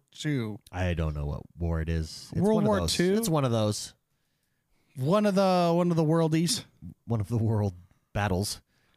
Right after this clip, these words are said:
Speaker 2: But it's, it's, it's fantastic. That's, uh, Hell Let Loose, everybody. Riley, Spicy's getting the fridge. I might get the fridge.
Speaker 1: Why
Speaker 2: I want it,
Speaker 1: wouldn't,
Speaker 2: I
Speaker 1: well,
Speaker 2: want it in
Speaker 1: let
Speaker 2: my
Speaker 1: me ask you,
Speaker 2: office.
Speaker 1: why wouldn't you get the fridge?
Speaker 2: I
Speaker 1: What
Speaker 2: could
Speaker 1: is,
Speaker 2: put on my
Speaker 1: what
Speaker 2: pa-
Speaker 1: is preventing you from buying that fridge?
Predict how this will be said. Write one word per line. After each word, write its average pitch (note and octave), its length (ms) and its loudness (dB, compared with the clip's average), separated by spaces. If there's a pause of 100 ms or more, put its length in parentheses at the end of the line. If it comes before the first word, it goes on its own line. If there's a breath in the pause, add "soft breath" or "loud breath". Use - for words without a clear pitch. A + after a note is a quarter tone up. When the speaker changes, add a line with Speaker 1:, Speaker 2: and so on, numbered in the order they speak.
(120)
Speaker 2:
But B2+ 160 0
it's, C3 400 -4
it's, - 500 -6
it's B2 160 -6
fantastic. G2 600 -4
That's, A2 220 -4
uh, G2+ 180 2
Hell B2 200 0
Let A2+ 160 0
Loose, A2 260 -2
everybody. A2 260 0
Riley, D#3+ 420 2 (840 soft breath)
Spicy's C3+ 400 -2
getting A2+ 200 0
the G#2 80 0
fridge. G2+ 520 -2
I D3+ 120 0
might C3+ 200 0
get G#2 100 -2
the - 80 -6
fridge. - 580 -6
Speaker 1:
Why - 100 0
Speaker 2:
I - 20 2
want F3 180 2
it, - 20 4
Speaker 1:
wouldn't, A#3 240 2
Speaker 2:
I F3 100 2
Speaker 1:
well, B3 80 2
Speaker 2:
want E3 100 2
it - 20 0
in - 40 2
Speaker 1:
let C#4+ 80 2
Speaker 2:
my D4+ 60 2
Speaker 1:
me D#4+ 40 2
ask D4+ 180 0
you, C4+ 80 0
Speaker 2:
office. G3+ 80 0
Speaker 1:
why A3 140 4
wouldn't G3+ 340 0
you C3+ 60 0
get B2 160 -2
the A2+ 80 -8
fridge? A2 280 -6
Speaker 2:
I F#3 60 0
Speaker 1:
What G#3+ 60 2
Speaker 2:
could A3+ 80 2
Speaker 1:
is, G3+ 100 -4
Speaker 2:
put G3+ 100 2
on F#3 120 2
my D#3+ 120 2
Speaker 1:
what B3 120 4
Speaker 2:
pa- F4 60 2
Speaker 1:
is - 80 0
preventing A#3+ 540 0
you G#3+ 120 2
from G3 160 0
buying F3+ 280 2
that D#3 140 0
fridge? B2 480 -4